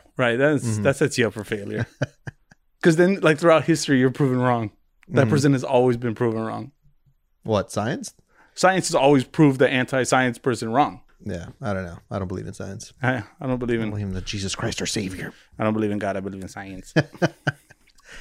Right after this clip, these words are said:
Speaker 2: Yeah, no, that, that's my biggest fear, though. Um, eh, 'cause I, I think I had talked about it where, like, my dating profiles, right, or my dating apps, I'll scroll through and, like, "This girl looks beautiful. She looks like a good time."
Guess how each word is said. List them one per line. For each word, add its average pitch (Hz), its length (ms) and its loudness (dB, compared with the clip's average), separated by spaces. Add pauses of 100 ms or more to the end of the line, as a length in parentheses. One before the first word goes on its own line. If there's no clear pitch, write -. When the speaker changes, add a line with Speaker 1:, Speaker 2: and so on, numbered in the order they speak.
(440)
Speaker 2:
Yeah, 135 160 4
no, 151 120 4
that, 143 180 6
that's 139 180 2
my 175 100 2
biggest 147 260 0
fear, 139 200 2
though. 110 260 4 (160)
Um, 101 540 0 (360)
eh, 151 180 -2 (360)
'cause 127 120 -2
I, 156 140 2
I - 60 2
think 214 180 2
I 208 60 6
had 160 160 2
talked 139 240 -2
about 123 220 2
it 120 80 0
where, 113 120 0
like, 107 220 2 (140)
my 113 220 2
dating 127 340 2
profiles, 123 500 -2
right, 113 240 0
or 110 260 0 (120)
my 110 120 0
dating 127 280 2
apps, 131 360 -6 (400)
I'll 123 100 -2
scroll 160 300 2
through 156 240 -2
and, 123 160 -2
like, 107 280 -4
"This - 280 -8 (160)
girl 113 220 -2
looks 95 280 -8
beautiful. 101 520 -2
She 120 160 -4
looks 113 180 -2
like 98 140 -4
a 95 60 -4
good 98 180 -2
time." 113 360 -6